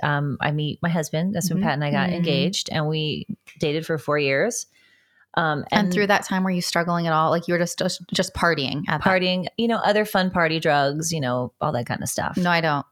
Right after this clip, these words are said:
Speaker 1: Well, you know, coke and mushrooms. And, I mean, I love <laughs> drugs.
Speaker 2: No, uh,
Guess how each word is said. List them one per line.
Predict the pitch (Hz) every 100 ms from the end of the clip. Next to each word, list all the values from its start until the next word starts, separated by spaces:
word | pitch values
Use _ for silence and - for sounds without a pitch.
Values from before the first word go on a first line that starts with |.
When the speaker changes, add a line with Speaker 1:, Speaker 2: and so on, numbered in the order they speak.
| _ -
Speaker 1:
Well, | 165 147 - -
you | 180
know, | 170
coke | 156 165 143 143 143 135
and | 110 98 156
mushrooms. | 139 - 127 120 123 135
And, | 110 110 -
I | 175
mean, | 170 151
I | 156
love | 165 151 135 123 - -
<laughs> |
drugs. | 139 113 - - - - 190 - - -
Speaker 2:
No, | 311
uh, | -